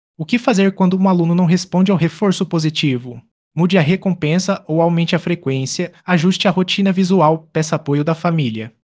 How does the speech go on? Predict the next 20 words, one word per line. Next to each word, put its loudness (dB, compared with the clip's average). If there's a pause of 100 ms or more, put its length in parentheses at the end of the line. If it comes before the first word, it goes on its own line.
(120)
Recursos -2
sobre -4
comunicação -4
eficaz -4
entre -4
pais -2
e -4
filhos -6
e -4
resolução -2
de -4
conflitos -4
familiares 0
ajudam 0
a 0
alinhar 0
estratégias -2
fora -2
da -4
escola. -4